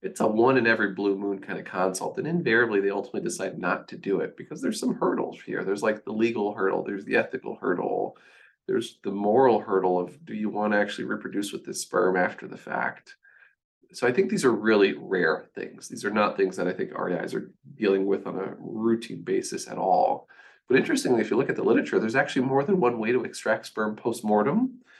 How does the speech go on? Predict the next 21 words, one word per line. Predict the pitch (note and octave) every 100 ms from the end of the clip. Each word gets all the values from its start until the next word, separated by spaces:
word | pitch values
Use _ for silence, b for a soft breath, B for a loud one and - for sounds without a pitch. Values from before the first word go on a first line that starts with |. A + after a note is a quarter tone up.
| b _ _
Electroejaculation, | A#2 A#2+ B2+ C3 B2 A#2 A#2 A2 A2 G#2+ A#2+ B2 - C3 C3 B2+ B2+ -
there's, | G2+ G2+ G#2
um, | F#2+ - -
testicular | - - F#2+ G#2+ G2+
sperm | - - A#2 B2+ C3
aspiration, | B2 B2+ - A2+ A2+ A2+ - G#2+
testicular | G#2 - - - -
biopsy. | G#2+ A2 G#2+ G#2+ G#2+ - A2+ G#2 G#2
In | - b b b b _ -
this | C3+ F#3+
case, | - B2+ -
they | A2
did | A#2 A2
a | G2 F#2+ F#2+ - B2
epididymomyomectomy | - B2 A#2+ A2 G#2+ G#2+ G2+ A#2 C3 - F#2+ F#2
where | F#2+
they | F#2+
actually | F#2 - F#2
just | -
remove | - F#2+ F#2 -
a | -